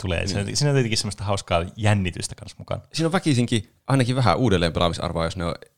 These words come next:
Speaker 2: eri tehtäviä kaikki, koska eihän yhdessä pelissä voi käyttää kaikkia palasia.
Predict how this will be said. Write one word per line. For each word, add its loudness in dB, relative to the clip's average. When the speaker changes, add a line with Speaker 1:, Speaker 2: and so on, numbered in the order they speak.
Speaker 2:
eri 0
tehtäviä -4
kaikki, -6
koska -4
eihän 0
yhdessä 2
pelissä -6
voi -2
käyttää -6
kaikkia -6
palasia. -12